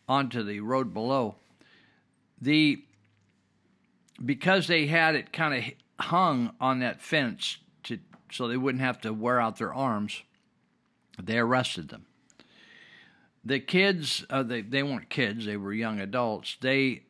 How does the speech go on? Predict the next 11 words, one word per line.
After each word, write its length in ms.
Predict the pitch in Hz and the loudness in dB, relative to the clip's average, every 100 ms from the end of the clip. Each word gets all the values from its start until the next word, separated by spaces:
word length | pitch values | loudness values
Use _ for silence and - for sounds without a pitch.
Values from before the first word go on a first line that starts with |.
| _ _ _ - | _ _ _ -6
they 220 | 120 123 | -2 0
opposed, 760 | 120 - 160 151 139 139 - - | -2 2 4 6 4 0 -6 -10
they 160 | 113 113 | -4 -2
resisted 600 | 107 120 156 147 135 113 | -2 0 0 0 -2 -4
the 160 | 110 110 | -2 0
arrest. 400 | 107 101 98 123 | -2 -2 -4 -2
They 80 | |
didn't 240 | 131 156 127 | 0 0 2
resist 420 | 117 113 120 - | 0 0 -2 -4
the 120 | 98 | -4
officers, 480 | 104 98 - 98 | -2 -4 -6 -10